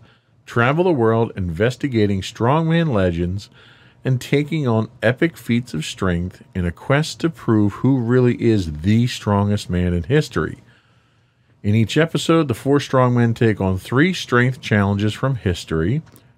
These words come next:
and try to beat the legend and each other. They separate fact from fiction, replicating legendary lifts to determine what they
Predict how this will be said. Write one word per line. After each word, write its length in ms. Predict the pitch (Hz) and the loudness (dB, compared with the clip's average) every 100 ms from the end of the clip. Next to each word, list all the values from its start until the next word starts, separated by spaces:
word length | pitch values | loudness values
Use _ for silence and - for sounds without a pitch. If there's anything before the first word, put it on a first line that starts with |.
| _ _ | _ _
and 100 | 135 | -10
try 260 | - 107 110 | -2 2 2
to 80 | |
beat 300 | 104 98 104 | 2 0 -2
the 100 | 92 | -2
legend 640 | 90 123 127 92 92 104 - - | 0 0 0 0 -2 -4 -8 -4
and 320 | 120 131 143 - | 0 2 0 -2
each 300 | 117 120 - - | 0 0 -2 -2
other. 380 | 101 76 - - _ _ _ _ _ _ - | 0 -2 -6 -18 _ _ _ _ _ _ -4
They 120 | 95 | -4
separate 580 | - 131 123 113 107 98 | 0 -2 0 2 2 0
fact 320 | 98 92 90 | 0 0 -2
from 160 | 87 87 | -6 -6
fiction, 680 | - 156 - 160 151 135 - | 0 0 0 -4 -4 -4 -4
replicating 680 | 92 101 - 98 104 87 85 | 0 0 -2 -2 0 0 -2
legendary 600 | 92 139 156 151 151 165 | 0 2 2 2 2 2
lifts 380 | 120 113 117 - | 2 2 0 -4
to 140 | - | -8
determine 760 | 95 80 - 139 147 156 151 156 - _ _ _ _ | -6 -6 -4 0 2 2 0 -4 -10 _ _ _ _
what 200 | 107 - | -2 0
they 180 | 95 | -2